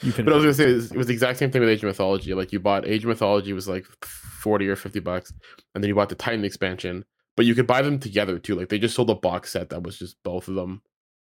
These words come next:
Speaker 2: in the same thing. That was, like, eighty bucks or seventy bucks. And then, y-,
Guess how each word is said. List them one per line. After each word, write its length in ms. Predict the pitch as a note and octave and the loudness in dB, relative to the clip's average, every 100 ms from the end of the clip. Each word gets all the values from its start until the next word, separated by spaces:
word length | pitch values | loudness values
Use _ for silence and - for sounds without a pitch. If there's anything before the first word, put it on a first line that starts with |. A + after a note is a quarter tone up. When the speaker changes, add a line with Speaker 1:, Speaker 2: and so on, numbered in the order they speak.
| _ - | _ -6
Speaker 2:
in 160 | G2+ | -2
the 80 | F#2+ | -2
same 320 | F#2 F#2+ F#2 | -4 -4 -6
thing. 360 | G2 G2 F#2+ F#2+ | -2 0 0 -2
That 140 | F#2 | -4
was, 140 | F2+ F#2 | -4 -6
like, 240 | F2 F2 _ _ - | -8 -10 _ _ -4
eighty 220 | F#2+ F#2 | -4 -4
bucks 360 | F2+ F2 - F#2 | -4 -6 -8 -12
or 60 | |
seventy 320 | F#2 G2 F2+ F2 | -6 -4 -4 -8
bucks. 360 | F2 E2+ _ _ _ _ _ _ _ - | -8 -10 _ _ _ _ _ _ _ -4
And 180 | G2+ G2 | -2 0
then, 120 | |
y-, 80 | G2 | 0